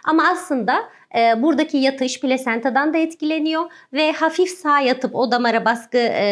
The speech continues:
yapabilirsiniz ama böyle tam sağ yatışta sıkıntı olmaz. Dolayısıyla sağ yan, sol yan serbest. Bunda bir anlaşalım. Ama yirmi dört haftadan sonra giderek arkaya böyle bir yastık, iki yastık daha koyuyoruz ve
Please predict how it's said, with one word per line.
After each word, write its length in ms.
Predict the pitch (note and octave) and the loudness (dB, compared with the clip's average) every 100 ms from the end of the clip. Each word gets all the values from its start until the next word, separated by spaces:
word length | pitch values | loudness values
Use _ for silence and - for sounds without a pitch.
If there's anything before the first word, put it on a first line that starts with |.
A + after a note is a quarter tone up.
| G3+ G3+ | 0 2
yapabilirsiniz 920 | A3 A3+ A#3+ G#3+ A3+ E4 - F#4 G4 A#3+ | 0 0 -2 0 0 -2 0 0 0 -2
ama 220 | A#3 G#3 | -2 0
böyle 220 | A3 G3 | 0 0
tam 240 | G4+ G4 | 0 0
sağ 200 | E4+ C#4+ | 2 0
yatışta 440 | G#3+ G#3 - - F#4 A4+ - | 0 -2 -6 -6 -6 -8 -14
sıkıntı 320 | - D4+ G4+ | -6 -2 2
olmaz. 440 | B4 C5 E4+ - - _ - _ - | 2 4 0 -2 -14 _ -20 _ 0
Dolayısıyla 600 | F4 E4 D#4+ D4 D4 G4 | 2 2 0 -2 0 0
sağ 180 | F#4 D#4 | 0 2
yan, 160 | A#3+ | 2
sol 200 | B3+ D4 | 0 0
yan 140 | D#4+ G#4 | 2 0
serbest. 500 | G#4+ C#4+ G3 F3 - | 0 0 0 -4 -4
Bunda 220 | C4+ C4 | -2 2
bir 40 | |
anlaşalım. 640 | E4+ A#3 G3+ - D#3 B3 - _ - - | 2 2 0 -2 -4 -4 -6 _ -18 -12
Ama 200 | - E4+ | -2 2
yirmi 300 | F4+ F#4 F4+ | 4 4 4
dört 220 | F#4+ G4 F#4+ | 2 2 2
haftadan 460 | D4+ A#3 A3 D4+ | 0 0 0 2
sonra 600 | E4 - A#3+ F#3 D#3+ B3+ _ - | 0 0 0 0 0 -4 _ -4
giderek 580 | F4 E4+ F#3+ A3+ - _ _ - | 0 2 2 -2 -6 _ _ 0
arkaya 680 | C#4 D4 D4 A3 A3+ E4 | 0 0 0 2 2 0
böyle 280 | C4+ B3+ A#3 | 0 -2 0
bir 140 | C#4+ B3 | 0 2
yastık, 540 | E3+ F#3+ - A#3+ A#3+ | 0 -2 -4 -8 -6
iki 200 | C#4 D4+ | -6 -2
yastık 440 | G3 F#3+ - D#4+ | -2 -2 -8 -4
daha 240 | G3 D#4 F4 | -2 -2 0
koyuyoruz 640 | C#4 A3 F3+ E3+ F#4 - | 0 2 0 0 0 -2
ve 120 | C#4+ | -6